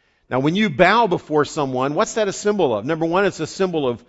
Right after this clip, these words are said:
of worshipful respect. And number two, it's a symbol of submission. I realize that God the Father deserves me to get on my knees,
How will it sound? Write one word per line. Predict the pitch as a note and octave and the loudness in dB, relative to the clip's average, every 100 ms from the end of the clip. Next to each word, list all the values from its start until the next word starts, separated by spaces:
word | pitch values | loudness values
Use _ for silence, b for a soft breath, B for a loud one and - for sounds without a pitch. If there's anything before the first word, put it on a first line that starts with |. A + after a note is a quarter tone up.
| b b | b b
of | C3+ G#2+ | -2 0
worshipful | C#3+ G3+ - G#3 - F3+ D3 | 2 2 2 -2 0 -2 0
respect. | C#3 C3+ - - A#3 G#3+ C3 - | -2 -6 -10 -6 0 2 0 -4
And | C#3+ | -6
number | D#3+ D3+ | -4 -4
two, | - F3+ | -2 -2
it's | D3+ | -2
a | C3+ | -6
symbol | - E3 C#3+ C3+ | -6 -4 -2 -4
of | A#2+ | -4
submission. | - C3 A#2 B2+ - G2 D#2 b b b | -8 -8 -6 -6 -8 -12 -14 b b b
I | F3 | 2
realize | F3 E3 D#3+ A#2+ | 4 4 2 0
that | C3+ A#2 | -4 0
God | F3+ G3+ | 2 2
the | E3+ | 0
Father | - F3 E3 C#3 B2 | -2 2 2 0 -2
deserves | C3 G#2 G#2 F#3+ F#3+ C3 | -6 -6 0 2 0 -2
me | C3 B2+ | -6 -4
to | B2 | -2
get | C3+ | -2
on | C#3 A#2+ | -2 -2
my | B2+ C#3+ | -2 -2
knees, | C#3 C3 A#2 A2+ F#2+ | -2 -2 -2 -6 -8